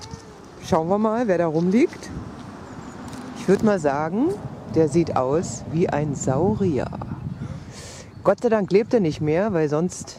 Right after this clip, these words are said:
tja, das will ich mir gar nicht vorstellen. Aber ich finde seine Position so cool hier. Er liegt so auf der Seite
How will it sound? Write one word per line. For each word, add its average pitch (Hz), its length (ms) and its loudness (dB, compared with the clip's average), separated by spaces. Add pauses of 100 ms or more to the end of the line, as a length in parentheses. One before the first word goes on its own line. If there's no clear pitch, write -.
tja, - 180 -4 (880)
das 165 260 -2
will 175 80 4
ich 180 140 2
mir 165 100 4
gar 175 220 0
nicht 240 160 0
vorstellen. 208 540 4 (180)
Aber 208 560 0 (600)
ich - 120 -2
finde 240 200 6
seine 208 260 4
Position 214 600 4
so 240 100 4 (140)
cool 165 160 4
hier. 139 340 0 (540)
Er 185 100 4
liegt - 580 2 (480)
so 185 120 4
auf 185 140 2
der 180 160 2
Seite 160 520 2